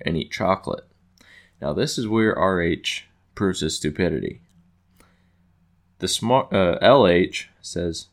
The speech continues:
"It's a reflection, you idiot." And R H responds, "We do look very similar. I see where you'd make that mistake." M H's goal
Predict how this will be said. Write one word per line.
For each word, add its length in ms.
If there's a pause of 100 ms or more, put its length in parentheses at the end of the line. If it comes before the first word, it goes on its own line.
(120)
"It's 180
a 80
reflection, 800
you 200
idiot." 440 (340)
And 140
R 220
H 100
responds, 440 (120)
"We 160
do 240
look 240
very 240
similar. 540
I 100
see 240
where 100
you'd 200
make 180
that 160
mistake." 560 (4000)
M 240
H's 340
goal 500